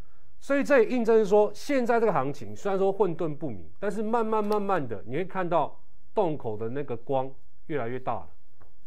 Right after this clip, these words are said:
越来越亮了。为什么？因为大家慢慢的要走出这个黑暗时期了。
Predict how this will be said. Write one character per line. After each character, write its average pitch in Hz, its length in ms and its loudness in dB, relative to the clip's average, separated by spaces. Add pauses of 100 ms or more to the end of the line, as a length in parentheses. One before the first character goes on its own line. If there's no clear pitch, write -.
(380)
越 175 180 0
来 135 100 0
越 147 160 -2
亮 135 240 0
了。 87 100 -4 (800)
为 165 80 0
什 131 80 -2
么？ 113 240 -4
因 185 80 0
为 190 100 2
大 180 200 4
家 165 120 2
慢 170 180 2
慢 160 200 0
的 127 60 0
要 143 80 2
走 127 200 -2
出 131 200 -2
这 139 100 -4
个 127 80 -2
黑 123 160 -2
暗 117 140 -2
时 101 140 -4
期 - 160 -6
了。 85 80 -6